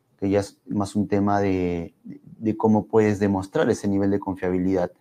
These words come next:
hacia tus clientes. Y bueno, el último puesto tiene que ver con que el proceso de checkout, que es ya el proceso para pagar, es muy complicado. Así que revisa estos puntos para que tú puedas optimizar tu e-commerce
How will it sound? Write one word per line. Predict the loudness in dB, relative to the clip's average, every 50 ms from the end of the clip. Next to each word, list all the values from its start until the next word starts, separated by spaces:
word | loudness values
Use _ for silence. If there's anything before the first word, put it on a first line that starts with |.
| _ _ _ _ _ _ -14
hacia | -14 -12 -10 -8
tus | -8 -8 -6
clientes. | 0 4 6 6 6 6 4 0 -2 -4 _ _ _ _ _ _ _ _ _ _ _ _ _
Y | 2 6
bueno, | 8 8 8 8
el | 8 6
último | 4 4 2 2 2 2
puesto | 4 2 2 2 2 -4 -4
tiene | 0 0 2 2 2
que | 2 2 4
ver | 4 4 2 2 0
con | 2 2 2 2 2 0 -2
que | 0 -2
el | -2 -2
proceso | -2 -2 0 0 0 0 0 0 0 0 2 4 4 4
de | 4 2 0 -2 -2
checkout, | -2 -2 0 2 4 4 4 4 4 0 -10 _ _ _ _ _ _
que | -4 -4 -2
es | -2 0
ya | 0 2 2 2
el | 0 -4
proceso | -8 -10 -10 -8 -6 -4 -2
para | 0 0 0 0 2
pagar, | 2 2 6 6 6 4 4 0 -14 _ _ _ _ _
es | -4 0
muy | 0 0 2
complicado. | 2 2 0 0 -2 -2 2 4 4 4 4 0 -8 _ _ _ _ _ _ _
Así | _ -18 -6
que | 0 2 4
revisa | 6 6 6 4 2
estos | 0 -2 -2 -4 -4
puntos | -2 -2 0 0 0 -2 -4 -4
para | 0 0 0 0 0
que | -4 -6
tú | -8 -6
puedas | 0 2 2 2 2 -2
optimizar | -8 -6 -6 -6 -6 -6 -4 0 0 0 0 0
tu | -2 -2 -2
e-commerce | -2 0 -2 -2 0 -2 -4 -6 -10 -20